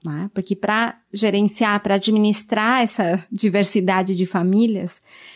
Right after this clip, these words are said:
então, assim, é, uma pessoa que dá muito trabalho, né? Isso faz parte dessas formas de acampamento, né? Uma pessoa que, que tem, é,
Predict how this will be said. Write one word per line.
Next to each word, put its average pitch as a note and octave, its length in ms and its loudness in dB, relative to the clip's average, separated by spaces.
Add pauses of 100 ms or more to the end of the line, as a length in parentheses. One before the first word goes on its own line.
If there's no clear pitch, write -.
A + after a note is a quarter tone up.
então, G3 160 2
assim, F#3+ 540 2
é, E3+ 300 0
uma F#3+ 160 2
pessoa G3+ 320 0
que A3 100 -4
dá A3+ 160 2
muito B3 240 2
trabalho, G3 580 2 (140)
né? E3 100 0
Isso G3 260 2
faz A3 260 0
parte A#3 400 0
dessas F#3 480 -6 (260)
formas G#3 480 2
de F#3+ 60 0
acampamento, F3+ 800 -2 (580)
né? F#3+ 140 0
Uma A3 140 2
pessoa A#3 440 0
que, B3 200 -4
que - 280 -8
tem, A#3+ 640 0
é, E3+ 560 -2